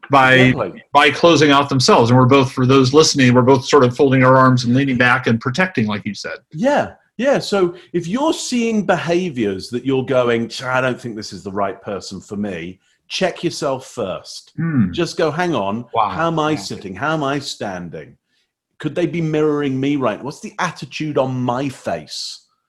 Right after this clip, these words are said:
Speaker 1: Right.
Speaker 2: right now? Let me just check, first of all, that they're not mirroring me."
Speaker 1: Right.
Speaker 2: This
Speaker 1: 'Cause that's
Speaker 2: is
Speaker 1: our
Speaker 2: their
Speaker 1: normal
Speaker 2: actual
Speaker 1: human
Speaker 2: behavior.
Speaker 1: tendency is what you're saying.
Speaker 2: Yeah,
Speaker 1: This is
Speaker 2: yeah. Yeah, absolutely. We're, we're designed to mirror each other, especially anybody who's seen as having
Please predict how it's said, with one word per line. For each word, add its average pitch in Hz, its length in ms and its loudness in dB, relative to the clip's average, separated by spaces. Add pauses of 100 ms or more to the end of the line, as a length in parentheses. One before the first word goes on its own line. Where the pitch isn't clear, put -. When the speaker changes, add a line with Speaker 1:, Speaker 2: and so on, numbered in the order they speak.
(100)
Speaker 1:
Right. 110 460 -4
Speaker 2:
right 98 320 -2
now? 73 480 -12 (360)
Let 160 160 -4
me 202 120 0
just 196 340 -4
check, - 400 -4
first 143 400 -6
of 127 140 -8
all, 135 180 0
that 107 140 -8
they're 117 120 -4
not 127 400 -4
mirroring 117 760 -2
me." 90 460 -10 (320)
Speaker 1:
Right. 98 260 -2 (240)
Speaker 2:
This 120 80 -8
Speaker 1:
'Cause 135 120 -2
that's 156 120 4
Speaker 2:
is - 60 0
Speaker 1:
our 147 80 4
Speaker 2:
their 139 100 4
Speaker 1:
normal 139 200 4
Speaker 2:
actual - 180 -12
Speaker 1:
human 123 140 0
Speaker 2:
behavior. 143 180 -2
Speaker 1:
tendency 110 400 -2
is 98 120 -6
what 95 120 -2
you're 80 100 -6
saying. - 400 -4 (220)
Speaker 2:
Yeah, 165 100 2
Speaker 1:
This 123 120 -2
is - 120 -16 (160)
Speaker 2:
yeah. - 140 -6 (340)
Yeah, 156 180 2
absolutely. 165 400 -2
We're, 180 200 0 (160)
we're 226 140 -2
designed 180 440 -2
to 156 100 -4
mirror 139 320 2
each 117 220 -4
other, 104 160 -2
especially 143 500 -8
anybody 135 480 0
who's 156 260 -6
seen 104 280 -6
as 107 100 -12
having 127 400 -4